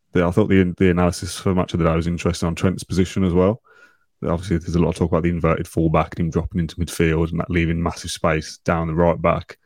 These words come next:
uh, position normally for a counter-attack, which would have been great for Villa to, to run into that space. The little clip they showed of him switching with Matip and Matip going out to the right back and, and Trent almost sitting as a, a centre half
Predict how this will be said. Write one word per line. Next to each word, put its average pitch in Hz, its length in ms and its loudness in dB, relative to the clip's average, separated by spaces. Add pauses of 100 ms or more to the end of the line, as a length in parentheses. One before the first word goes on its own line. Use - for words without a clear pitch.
(240)
uh, 80 160 0
position 82 580 -2
normally 82 320 2
for 85 140 0
a - 20 -2
counter-attack, 85 600 -2
which - 180 -6
would 87 160 2
have 82 80 2
been 85 160 0
great 87 280 2
for 98 100 -4
Villa 82 260 2
to, - 180 -2
to - 140 -4
run 85 160 2
into 85 220 -2
that - 180 -2
space. 85 480 -4 (360)
The 85 60 0
little 85 140 0
clip - 300 0
they 82 120 0
showed 82 300 2
of 82 100 -2
him 82 320 0 (220)
switching - 420 -2
with 85 80 0
Matip 87 400 0
and 85 120 -2
Matip 80 360 -2
going 87 180 4
out 85 160 0
to - 80 -20
the 82 100 0
right 82 240 2
back 85 300 -2
and, 85 200 -4
and 87 120 -2
Trent 82 240 0
almost 85 300 -4
sitting 87 220 -2
as 82 100 -2
a, 82 260 2
a 95 60 -4
centre 87 260 -2
half 87 420 0